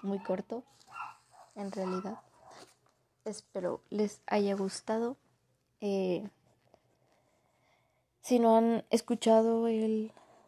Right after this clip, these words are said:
de El corazón delator, los invito. Es el que, el capítulo que se subió el día de ayer. Y pues nada,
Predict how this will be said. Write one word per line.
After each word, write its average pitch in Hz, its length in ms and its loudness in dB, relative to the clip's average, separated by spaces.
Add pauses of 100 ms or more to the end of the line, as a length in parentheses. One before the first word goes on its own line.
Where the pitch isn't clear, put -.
(140)
de 202 640 -4 (500)
El 202 140 -6
corazón 196 320 -4
delator, 233 420 -4
los 226 220 -2
invito. 214 480 -4
Es 247 200 -6
el 196 160 -8
que, - 360 -12 (460)
el 208 120 -10
capítulo 196 360 -10
que 196 100 -12
se 190 120 -12
subió 185 260 -6
el 185 100 -4
día 180 100 -6
de 180 80 -2
ayer. 202 260 -4 (1600)
Y 214 680 -4 (100)
pues 202 440 -4
nada, 202 380 -8